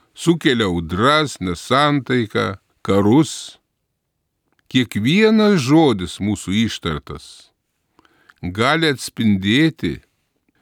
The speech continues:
patį dievybės alsavimą mumyse. Jeigu mūsų bus vidinis gyvenimas taurus, mes kalbėsime visada tiesą, duosime kitiems gerų gyvenimo vaisių.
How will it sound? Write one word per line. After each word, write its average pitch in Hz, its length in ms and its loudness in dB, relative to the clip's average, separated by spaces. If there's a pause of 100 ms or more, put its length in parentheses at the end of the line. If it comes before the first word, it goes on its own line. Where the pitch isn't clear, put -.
(200)
patį 139 400 0
dievybės 117 800 0 (100)
alsavimą 107 800 -2
mumyse. 92 680 -4 (960)
Jeigu 104 340 -2
mūsų 156 400 2
bus 139 320 0
vidinis 123 640 0
gyvenimas 127 640 0
taurus, 104 800 -2 (600)
mes 104 280 -4
kalbėsime 90 760 -4
visada 73 460 -8
tiesą, 127 680 -4 (880)
duosime 104 600 -4
kitiems 101 680 -4
gerų 90 440 -2 (100)
gyvenimo 92 560 -2
vaisių. 80 560 -8